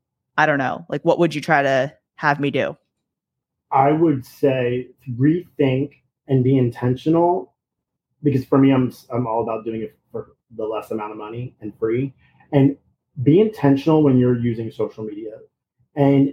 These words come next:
Speaker 2: that agent to agent referral, to me, um, like, I, I don't think agents realize the power of that. This year, sixty-five percent of my business has been agent to agent referral, either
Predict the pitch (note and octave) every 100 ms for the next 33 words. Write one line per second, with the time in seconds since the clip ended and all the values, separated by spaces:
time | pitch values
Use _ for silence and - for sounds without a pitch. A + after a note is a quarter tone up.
0 | C3 C3 G#3 - B2+ A#2+ C3+ C3+ A2+ A#2
1 | B2+ B2 A#2 - A2 A2 C#3 D3+ _ _
2 | _ _ _ _ _ - C#3+ B2+ B2 C3
3 | C#3 C#3+ C#3 C3 C3+ C3 - C3 C#3 C3
4 | - C3 D3+ D#3+ E3 D#3+ C3+ B2 A#2 -
5 | A2+ A2 A#2 A#2 A#2 A#2 - - - A2+
6 | B2 C3+ C3+ C#3+ D3+ - _ _ _ -
7 | D#3 D#3 D#3 C#3+ - C3+ D3+ - B2+ -
8 | B2 B2+ B2 A2+ A#2+ A2+ B2+ C3 C#3+ -
9 | _ B2+ A#2+ G#2+ B2 A#2 A#2+ B2+ D3+ -
10 | _ _ - C#3 B2+ B2 C3 A#2 A#2 A#2
11 | G#2+ B2+ - D3+ _ _ _ _ _ _
12 | - C#3+ C#3 C3 B2+ B2 A#2